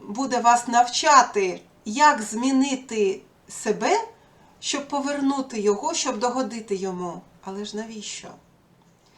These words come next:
Чому краще йти одразу? Щоб не втратити себе, щоб не принижуватися, щоб не мучити зайвий раз свою душу.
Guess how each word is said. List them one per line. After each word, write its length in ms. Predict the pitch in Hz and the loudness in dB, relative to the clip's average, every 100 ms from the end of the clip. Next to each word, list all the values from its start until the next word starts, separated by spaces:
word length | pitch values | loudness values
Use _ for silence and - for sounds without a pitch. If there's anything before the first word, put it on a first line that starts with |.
| - - - | -20 -20 -10
Чому 320 | - 320 403 | -4 4 4
краще 440 | - 262 277 - | 4 -2 0 -2
йти 320 | 247 - 269 254 | -4 -8 -6 -4
одразу? 840 | 247 240 220 180 160 - - 190 _ _ _ _ _ _ _ _ - - | -2 -2 2 2 2 -4 -12 -14 _ _ _ _ _ _ _ _ -20 -20
Щоб 320 | - - 262 240 | -14 -8 -8 -6
не 120 | 262 | -8
втратити 600 | - 277 247 233 175 180 | -6 4 4 4 -10 -14
себе, 480 | - 190 180 170 196 - _ _ _ - _ _ - | -14 -14 -12 -14 -14 -20 _ _ _ -20 _ _ -10
щоб 520 | - 262 262 - - | -8 -4 -6 -8 -8
не 120 | 262 | -6
принижуватися, 1400 | 277 277 269 214 233 226 214 202 196 214 - 226 208 - | -4 -4 -2 -2 -4 -6 -6 -6 -8 -10 -6 -2 -2 -2
щоб 440 | 208 - 269 220 240 | -4 -4 -4 -6 -4
не 140 | 285 | 0
мучити 680 | 269 302 339 330 262 - 220 | 2 2 0 -2 -6 -8 -8
зайвий 520 | 208 254 262 214 220 | 0 0 0 -2 -4
раз 380 | 214 269 302 - | 0 0 0 -4
свою 380 | 214 220 214 269 | -6 -6 -4 -6
душу. 680 | 220 262 240 208 - 175 196 | -4 -4 -4 -4 -4 -6 -12